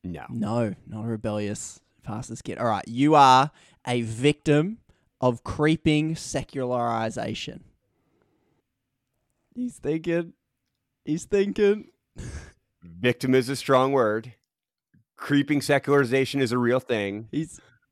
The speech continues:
Speaker 1: I have been pulled in. I'm gonna give you a yes.
Speaker 2: He's a yes. Yes, I got him in there. Okay.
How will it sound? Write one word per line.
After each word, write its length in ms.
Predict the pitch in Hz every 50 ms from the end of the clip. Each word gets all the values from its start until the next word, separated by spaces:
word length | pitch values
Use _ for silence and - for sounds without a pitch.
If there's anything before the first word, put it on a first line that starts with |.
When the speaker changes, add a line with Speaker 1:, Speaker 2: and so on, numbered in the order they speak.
| _
Speaker 1:
I 200 | 117 120 127 131
have 360 | 127 120 127 123 120 120 101
been 160 | 113 127 127 117
pulled 300 | - - 135 127 123 120
in. 340 | 113 110 110 107 107 107 - _ _ _ _ _ -
I'm 260 | - 160 156 156 160
gonna 140 | 160 165 165
give 160 | 143 156 151
you 140 | 139 147 143
a 20 | 135
yes. 180 | 127 113 147
Speaker 2:
He's 140 | 147 151 139
a 40 | 165
yes. 380 | 160 156 147 139 135 135 - - -
Yes, 300 | - 120 107 101 104 101 113
I 80 | 117 -
got 180 | - 120 117 120
him 120 | 120 117
in 120 | 117 117 117
there. 180 | 117 113 110 -
Okay. 440 | - 131 - 170 135 147 120 101